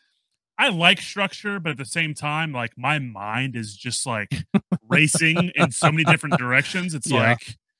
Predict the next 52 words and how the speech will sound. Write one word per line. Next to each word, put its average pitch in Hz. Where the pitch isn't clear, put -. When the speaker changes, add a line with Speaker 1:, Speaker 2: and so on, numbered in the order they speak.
Speaker 2:
I 139
understand. 127
Speaker 1:
Yeah, 139
and, 190
and 285
it, 262
it's, 233
it's 170
weird 262
'cause, 151
like, 147
Courtney 254
will 156
be 160
like, 143
"Hey, 208
are 127
you 143
okay?" 147
And 220
I'm 151
like, 131
"Yeah, 202
I'm 208
just, 139
I'm -
just 185
thinking 185
about 165
this 160
and 147
that." 175
She's -
like, 120
"Are 113
you, 156
like, 135
are 117
you 143
Speaker 2:
<laughs> -
Uh. 170
Speaker 1:
mad?" 165
I'm 190
like, 131
"No," 139
but, 127
like, 127
if, 190
for 180
everyone 262
that, 175
like, 139